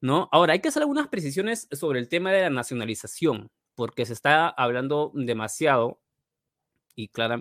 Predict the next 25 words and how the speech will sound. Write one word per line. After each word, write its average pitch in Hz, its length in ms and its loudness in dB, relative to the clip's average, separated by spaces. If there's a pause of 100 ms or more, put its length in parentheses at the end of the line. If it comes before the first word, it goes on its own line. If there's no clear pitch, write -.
a 123 240 2
estas 139 320 4
alturas 135 300 6
ya 147 60 4
no 143 100 4
tiene 147 200 0
ningún 135 360 2
sentido 135 440 0
tratar 135 300 -4
de 127 80 0
hacer 127 140 -6
una 135 160 -4
precisión 127 440 -6
porque 107 200 -4
ya 110 100 0
se 135 120 0
disparó 120 440 2
todo 123 320 4
ya, 113 220 -2
el 120 120 -4
dólar 123 240 -2
está 120 460 -2
subiendo 117 360 -4
otra 110 160 -6
vez. 165 460 2